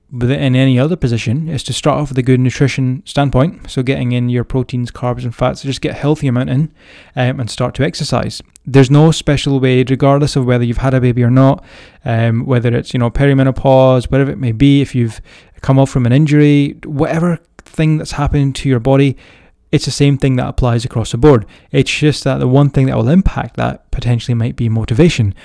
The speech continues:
or not knowing where to begin. But the best way to lose it is just to start. Okay, so start going for a walk every single day. Get into a caloric deficit somehow.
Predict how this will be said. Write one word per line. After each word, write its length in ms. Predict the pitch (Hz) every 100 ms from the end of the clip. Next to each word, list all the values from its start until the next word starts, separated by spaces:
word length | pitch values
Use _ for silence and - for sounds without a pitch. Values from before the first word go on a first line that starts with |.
| - -
or 120 | 120
not 240 | 123 127 -
knowing 220 | 120 117
where 100 | 107
to 120 | 123
begin. 320 | 123 135 110 - - _ -
But 100 | 127
the 80 | 120
best 220 | 156 -
way 80 | 147
to 120 | 127
lose 200 | 147 175
it 160 | 220 -
is 80 | 123
just 180 | 139 -
to 40 |
start. 380 | - 143 123 -
Okay, 180 | - 131
so 140 | -
start 280 | 127 160 170
going 140 | 170 151
for 100 | 147
a 40 |
walk 300 | 131 135 -
every 120 | 131
single 240 | - 113 110
day. 280 | 131 131 - _ _ _ 131
Get 200 | 123 156
into 360 | 151 143 - 135
a 140 | 127
caloric 400 | 117 - 127 131
deficit 400 | - 120 123 135
somehow. 640 | - 160 120 127 123 120